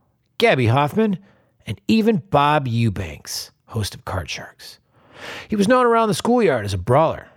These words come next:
He even got into a huge fight with his best friend. So huge, it changed his look forever. We're gonna talk about that today. Mister Jones altered his first name a little. He became Davy Jones and joined up with the Lower Third.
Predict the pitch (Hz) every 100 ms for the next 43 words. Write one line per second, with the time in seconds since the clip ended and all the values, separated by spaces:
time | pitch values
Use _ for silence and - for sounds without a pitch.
0 | _ - 123 127 117 123 120 107 101 95
1 | 131 110 127 131 113 101 90 127 - 135
2 | 135 110 95 85 - - _ - - 127
3 | 110 135 151 123 107 - - - 165 165
4 | 151 151 135 170 175 123 113 101 92 85
5 | _ _ _ - 160 135 107 113 87 87
6 | 82 80 - 92 69 - _ _ _ -
7 | - - - - 156 165 123 180 196 208
8 | 170 - 170 196 165 143 - 160 151 147
9 | 165 185 156 127 107 80 80 _ 110 117
10 | 113 131 139 127 107 - 151 151 127 127
11 | 143 190 156 113 110 139 151 143 160 -
12 | 143 151 151 165 160 - 139 123 104 85